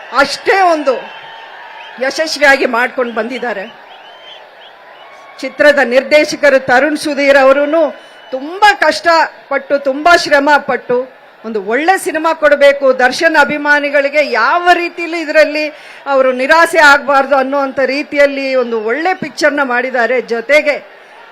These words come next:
ದರ್ಶನ್ ಇದರಲ್ಲಿ ತುಂಬಾ ವಿಭಿನ್ನವಾಗಿ ಕಾಣಿಸ್ಕೊತಾ ಇದ್ದಾರೆ. ಅದನ್ನ ನೋಡೋಕೆ ನಾವೆಲ್ಲರೂ ಕಾಯ್ತಾ ಇದ್ವಿ.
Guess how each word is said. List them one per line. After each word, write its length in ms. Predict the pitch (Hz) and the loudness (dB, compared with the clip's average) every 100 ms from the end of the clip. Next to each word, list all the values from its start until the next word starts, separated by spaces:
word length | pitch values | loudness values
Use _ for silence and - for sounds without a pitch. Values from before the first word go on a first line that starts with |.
| 180 | -6
ದರ್ಶನ್ 480 | 247 269 - 339 311 - - | -4 -2 -2 -4 -6 -14 -16
ಇದರಲ್ಲಿ 520 | 233 247 277 285 269 262 | -6 0 4 4 2 -2
ತುಂಬಾ 460 | - 330 381 381 | -6 -8 0 2
ವಿಭಿನ್ನವಾಗಿ 1000 | 269 294 247 381 403 415 392 370 359 403 | 2 -2 -4 -4 -2 2 4 2 0 -8
ಕಾಣಿಸ್ಕೊತಾ 680 | - 294 277 294 - 262 240 | -6 -2 -2 -2 -4 -2 -2
ಇದ್ದಾರೆ. 460 | 226 220 220 254 - - - - | -2 -4 -8 -12 -18 -20 -20 -8
ಅದನ್ನ 280 | 220 247 285 277 | -4 -2 0 0
ನೋಡೋಕೆ 480 | 277 294 320 311 | 2 2 2 0
ನಾವೆಲ್ಲರೂ 680 | 285 247 226 233 269 294 294 | -4 -4 -4 -4 0 2 2
ಕಾಯ್ತಾ 400 | 294 247 262 262 | 0 -2 -2 0
ಇದ್ವಿ. 380 | 247 220 240 | -2 -2 -4